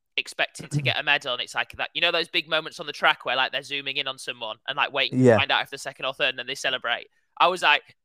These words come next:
Speaker 1: "It, it does, who cares if it's second or third?" You know what I mean? That's, that's, like, unreal. Um, and Alice, my girlfriend, was there, but basically,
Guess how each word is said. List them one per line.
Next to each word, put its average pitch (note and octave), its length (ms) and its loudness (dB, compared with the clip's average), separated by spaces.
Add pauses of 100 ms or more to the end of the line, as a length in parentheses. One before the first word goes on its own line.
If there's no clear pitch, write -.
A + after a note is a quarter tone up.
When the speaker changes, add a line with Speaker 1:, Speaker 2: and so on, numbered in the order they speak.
(160)
Speaker 1:
"It, E3+ 200 -6
it D4+ 60 -16
does, A3+ 200 -8
who A3+ 160 -2
cares A#3 380 4
if E3+ 60 -12
it's D3 140 -12
second E3+ 260 -6
or C3+ 120 -2
third?" D3+ 400 0 (100)
You E3+ 140 -10
know D#3 80 -4
what C3+ 80 -6
I D#3+ 100 2
mean? C#3 80 0 (380)
That's, - 320 -4
that's, D#3 200 -2
like, D3 160 -6 (100)
unreal. C#3 440 -4 (320)
Um, C3+ 400 2 (120)
and D3 160 -6
Alice, D#3+ 320 2
my C3+ 100 -10
girlfriend, D#3 360 -2
was B2+ 120 -14
there, A2+ 260 -4
but B2+ 180 -6 (400)
basically, C#3 540 -4